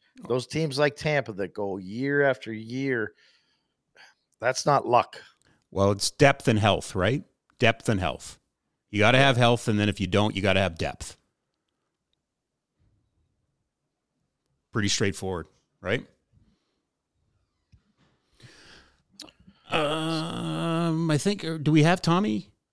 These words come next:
Speaker 2: Was
Speaker 1: Close? We'll find out in a second. You know, this is a good time, though, to talk about Bon Ton Meat Market, don't you think? I think it's a g-, uh, well,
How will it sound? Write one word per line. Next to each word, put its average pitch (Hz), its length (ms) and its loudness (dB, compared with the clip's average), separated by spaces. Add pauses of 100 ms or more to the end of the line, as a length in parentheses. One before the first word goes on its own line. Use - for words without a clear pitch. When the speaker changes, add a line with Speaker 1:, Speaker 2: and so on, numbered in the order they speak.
(120)
Speaker 2:
Was - 200 -12 (960)
Speaker 1:
Close? 175 460 -6 (2250)
We'll 165 80 -4
find 92 260 0
out 80 80 -2
in - 60 -12
a 80 60 -4
second. 85 360 -4 (440)
You 139 100 4
know, 180 260 6 (340)
this 147 300 4
is 170 60 4
a 165 60 6
good 143 180 4
time, 131 220 6
though, 110 280 6
to 101 120 -4
talk 113 220 4
about 104 220 0
Bon 107 180 4
Ton 104 220 2
Meat 113 140 2
Market, 95 260 0
don't 95 160 -4
you 90 80 -4
think? 101 200 -6 (680)
I 131 120 4
think 135 140 4
it's 95 80 -8
a 85 40 -10
g-, - 140 -12
uh, 117 160 -2
well, 78 300 -12